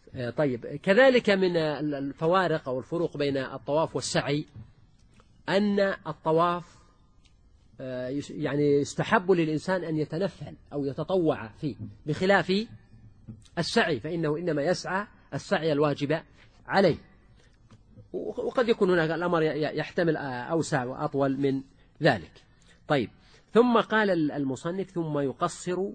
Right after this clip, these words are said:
من شعره إن كان معتمرا وقد حل". هنا يعني إذا افترضنا أنه معتمر فإنه قد طاف بالبيت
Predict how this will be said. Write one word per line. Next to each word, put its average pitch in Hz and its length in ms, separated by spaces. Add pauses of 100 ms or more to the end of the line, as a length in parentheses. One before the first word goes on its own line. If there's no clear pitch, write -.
(100)
من 147 160
شعره 151 580
إن 135 100
كان 156 260
معتمرا 113 680 (320)
وقد 156 260
حل". 147 260 (540)
هنا 185 280
يعني 156 260
إذا 143 100
افترضنا 160 480
أنه 151 240
معتمر 165 600 (500)
فإنه 190 320
قد 156 220
طاف 165 220
بالبيت 151 440